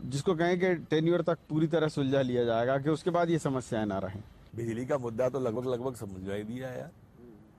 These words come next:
Speaker 2: दिग्विजय सिंह की सरकार में बिजली कभी-कभी आती थी,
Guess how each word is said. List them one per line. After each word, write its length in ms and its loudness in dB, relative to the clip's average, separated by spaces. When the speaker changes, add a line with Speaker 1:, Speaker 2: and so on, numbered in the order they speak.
Speaker 2:
दिग्विजय 380 -2
सिंह 240 -8
की 80 -6
सरकार 420 -2
में 200 -6
बिजली 280 -4
कभी-कभी 520 -4
आती 300 -6
थी, 220 -10